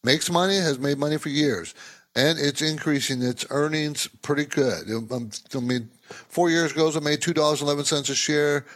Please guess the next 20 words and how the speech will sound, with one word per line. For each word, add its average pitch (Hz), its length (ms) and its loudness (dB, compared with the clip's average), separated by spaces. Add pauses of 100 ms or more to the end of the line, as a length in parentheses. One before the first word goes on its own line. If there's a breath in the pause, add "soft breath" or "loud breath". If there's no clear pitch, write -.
Three 165 180 0
years, 156 260 0
three 156 160 0
dollars 147 280 4
and 113 100 -4
four 147 240 2
cents. 143 480 -2 (460 loud breath)
Two 165 140 2
years, 156 380 2
the 127 80 -4
la-, 131 240 4
uh, 123 300 0
two 175 180 0
th-, 160 240 0
next, 151 360 2
last 160 480 2
year, 117 380 0 (360 loud breath)
last 160 420 2
year, 107 280 -4 (500 soft breath)
uh, 113 540 0